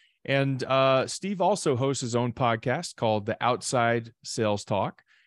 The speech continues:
and, uh, is also the president of the Sales Hall of Fame. So again, Steve, great to have you. You know, you have some significant experience, uh, that has led you obviously to where you are today. You're out there getting it done, hustling.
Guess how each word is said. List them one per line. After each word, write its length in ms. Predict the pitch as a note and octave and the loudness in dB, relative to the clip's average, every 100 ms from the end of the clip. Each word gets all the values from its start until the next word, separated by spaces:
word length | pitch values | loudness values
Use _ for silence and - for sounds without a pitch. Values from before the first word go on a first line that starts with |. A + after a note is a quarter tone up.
| - | -10
and, 460 | G#2 A2 A2 A2 G#2+ | -2 0 2 0 0
uh, 180 | A2 G#2 | 0 0
is 180 | A2 A2+ | -2 -2
also 520 | A2+ C3 - B2 A#2 | 0 2 4 4 4
the 100 | A2 | 0
president 540 | - A#2+ A2 A#2 A#2 | 0 0 0 -2 -4
of 240 | A2 G#2 G2+ - | -4 -6 -8 -8
the 340 | G#2+ G#2 G#2 - | -6 -4 -6 -12
Sales 400 | - - G2+ G2+ | -12 -4 -2 -2
Hall 260 | - A2+ G#2 | -2 -2 -2
of 100 | G2+ | -4
Fame. 360 | - A#2 G2+ - | -4 -4 -6 -10
So 340 | - G#2+ G2 - - - - C3+ | -2 0 0 -4 -20 -20 -6 0
again, 240 | C#3+ C3 | 0 0
Steve, 300 | - C3 A#2 F2+ A#2+ - | -2 -2 -2 -10 -12 -2
great 220 | D#3+ D#3+ | 0 0
to 80 | C3 | 0
have 240 | C3+ C3+ | 0 2
you. 320 | C#3 C3 B2+ - | 2 2 0 -2
You 160 | - B2+ | -4 2
know, 200 | B2 A#2+ | 4 4
you 160 | A#2+ | 4
have 260 | A#2+ A#2 A2 - | 2 0 -4 -14
some 200 | - A2+ | -10 -6
significant 640 | - A#2+ B2+ C3 B2+ A#2 | -4 0 0 0 -2 -2
experience, 880 | G#2+ - B2+ A#2 A2+ A#2 A2 - - - - - | -2 -6 -2 0 2 0 -2 -6 -10 -16 -20 -6
uh, 240 | G#2+ G#2 G#2 | 0 0 0
that 160 | G#2+ | -2
has 160 | G#2 - | -4 -2
led 240 | A2+ A2+ | 0 0
you 240 | A2 G#2+ G#2+ | -2 -4 -4
obviously 420 | G#2+ G#2 G#2+ G#2+ G#2 | -4 -4 -4 -6 -8
to 120 | G#2+ | -4
where 180 | G#2+ G#2 | -2 0
you 160 | G#2 | 0
are 160 | G#2 G2+ | 0 -2
today. 560 | - G2+ G#2+ G#2+ G#2 - - _ | -4 0 2 2 0 -4 -20 _
You're 160 | B2 A#2 | 2 4
out 180 | B2 B2 | 4 2
there 120 | B2 | -2
getting 280 | A2+ A#2+ A#2 | 0 0 0
it 120 | A#2 | -2
done, 300 | A#2 A2+ A2+ | 0 0 0
hustling. 680 | A2+ A#2+ - A2+ A2+ G#2+ | -2 -4 -4 -4 -2 -4